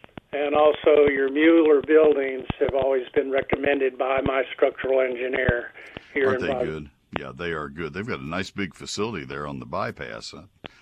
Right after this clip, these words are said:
Speaker 2: like seeing that when I come home. Home is College Station, so I, I love coming back to College Station. So, my
Speaker 1: Thanks for taking my call. Great show. See you later.
Speaker 2: Thank you. You got it. Take care.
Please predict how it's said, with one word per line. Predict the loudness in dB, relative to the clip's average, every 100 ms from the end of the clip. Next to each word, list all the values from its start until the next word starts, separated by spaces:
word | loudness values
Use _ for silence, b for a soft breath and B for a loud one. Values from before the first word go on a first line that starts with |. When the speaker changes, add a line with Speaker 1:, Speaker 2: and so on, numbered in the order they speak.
| B
Speaker 2:
like | -10 -10
seeing | -8 -8 -8 -8
that | -12 -14
when | -16
I |
come | -14 -14 -12
home. | -12 -12 -14 _ b b b b
Home | -2 -2
is | -2
College | -2 -4 -4 -10
Station, | -12 -14 -16 -20
so | -18 -14
I, | -10 -10 _ -20
I |
love | -18 -16 -16
coming | -14 -14 -12
back | -12 -10
to | -10
College | -10 -14 -18
Station. | -20 -20 -16 -14 -14 -16 -14 -12 -12 _ _ _
So, | _ _ -20 B B B B
my | -4
Speaker 1:
Thanks | -2 2
for | 4
taking | 4 4 4
my | 4 4
call. | 6 8 8 6
Great | 2 2 4
show. | 6 6 2 0
See |
you | 4 6
later. | 4 0 -4 -8 -2
Speaker 2:
Thank | 2 2
you. | -2
You | -4 -4
got | 2 2 2
it. | -2 _ -6
Take | -4 -4
care. | -6 -6